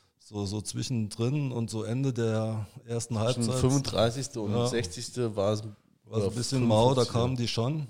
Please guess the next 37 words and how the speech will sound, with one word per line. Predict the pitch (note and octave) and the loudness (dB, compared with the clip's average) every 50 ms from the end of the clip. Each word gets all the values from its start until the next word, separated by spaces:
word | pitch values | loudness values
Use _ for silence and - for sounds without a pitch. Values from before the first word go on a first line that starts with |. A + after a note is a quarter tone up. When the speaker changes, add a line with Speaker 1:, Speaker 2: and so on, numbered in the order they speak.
| - - - | -8 -4 -2
Speaker 1:
aber | A#2 A2 A2+ A2 G#2 | -2 0 0 0 0
die | G#2 A2 G2 | 0 -2 0
waren | G#2+ G#2+ G#2+ G#2+ A2 A2 | 2 2 2 2 0 0
vorne | - - A2 A2 A#2+ B2 A#2+ A2+ | 0 2 2 2 2 2 2 0
so | G2 G#2+ A#2+ - | 0 -2 -4 -4
ungefährlich, | - - - B2 C#3 D3 C3+ - - G#2 G#2 G#2 G2+ A2 - - | -4 -6 -10 -10 -10 -12 -14 -8 -6 -4 -2 -2 -2 -4 -6 -8
das | - - - - | -10 -10 -6 -2
war | G#2 G#2 F2+ | -2 -2 0
also | G#2 G2+ F2+ G2 F#2 F#2+ F2+ F#2 F#2 | -2 -2 -2 -4 -4 -4 -6 -8 -10
spektakulär, | - - - G#2+ G2 - - F#2+ - - F#2+ F#2+ F#2 F2 F2 E2+ | -14 -8 -4 -4 -4 -2 -4 -4 -4 -6 -6 -6 -6 -6 -6 -8
ne? | E2 E2+ E2+ | -10 -10 -12
Also | - - - - - - - - - - - - - - _ - - - - _ _ _ - | -10 -8 -6 -6 -6 -6 -8 -8 -8 -6 -4 -6 -6 -6 _ -18 -20 -20 -20 _ _ _ -2
Speaker 2:
Also | A2 A2+ A2 C3 | -2 -2 0 0
ich | C#3 - - | -2 -2 0
frag | - - A#2 - - | 0 0 0 0 0
mich | C#3 - - - | -4 -4 -2 -2
auch | A2+ A2 G#2+ | -2 -2 0
schon, | - - B2+ C3 - | 0 0 0 2 2
also | - G#2+ A2 G#2 | 0 0 0 2
was | G2+ A#2 A2+ - | 0 0 0 -2
ich | A2+ - | -4 -4
mich | B2 A2+ - | -4 -4 -4
schon | - - B2 B2+ B2+ | -2 -2 0 0 0
da | A#2 | 0
auch | F#2 G#2+ A2 | 0 -2 -4
frag, | - - G2+ A2+ A#2 - - - - - _ _ _ _ _ _ _ _ _ _ _ _ _ _ _ _ _ _ _ _ | 0 2 2 2 2 0 -8 -20 -20 -20 _ _ _ _ _ _ _ _ _ _ _ _ _ _ _ _ _ _ _ _
warum | - G#2 F#2 G2 A#2+ C#3+ C#3+ | -8 -6 -4 -2 -2 -2 -2
wir | C#3+ C3 | -2 2
beim | - A2+ G#2+ G2 | 2 2 2 2
Rückstand | E2 G#2 C3 - - - - B2 A#2 A#2 A2 | 2 0 -2 0 -2 -2 0 0 0 0 -2
dann | A2 G#2+ E2 | -4 -4 -4
immer, | G#2+ A#2 B2+ B2+ B2 A#2 - - _ _ _ _ _ | -4 -2 -2 -2 -2 -4 -6 -12 _ _ _ _ _
äh, | - A#2 A#2 A#2 A2+ F#2+ | 6 8 8 8 8 6
nee, | A2 A2 A2+ A2 | 4 4 4 4
wenn | G#2 G#2 G#2 | 4 4 4
wir | G2 F#2 | 2 0
führen, | - - - F#3+ G#3 C3+ C#3 | 0 -2 -4 -4 -4 -4 -6